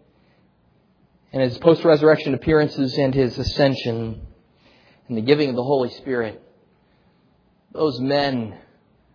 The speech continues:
who were so cowardly were filled with great boldness and power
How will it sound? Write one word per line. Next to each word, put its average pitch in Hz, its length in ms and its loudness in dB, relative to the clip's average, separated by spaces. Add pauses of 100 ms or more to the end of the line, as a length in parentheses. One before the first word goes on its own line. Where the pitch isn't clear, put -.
who 143 80 -4
were 131 60 -2
so 143 240 0
cowardly 95 840 -6 (640)
were 123 100 -6
filled 135 260 -4
with 113 160 -8
great 117 340 -4
boldness - 840 -8
and 101 120 -18
power 80 500 -12